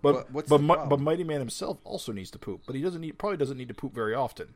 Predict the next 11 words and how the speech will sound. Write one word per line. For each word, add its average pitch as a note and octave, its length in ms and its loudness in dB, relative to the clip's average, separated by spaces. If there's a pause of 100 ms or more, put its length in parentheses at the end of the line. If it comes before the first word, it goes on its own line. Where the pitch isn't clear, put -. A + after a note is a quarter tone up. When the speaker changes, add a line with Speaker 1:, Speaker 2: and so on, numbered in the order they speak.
Speaker 1:
because A2+ 160 -10
he A2 60 -10
probably E3 160 -4
doesn't A2+ 220 -6
eat - 160 -14
very F#2 220 -8
often - 300 -18 (420)
because A2+ 120 -14
he's G2+ 100 -12
Mighty A#2 200 -6
Man. - 180 -14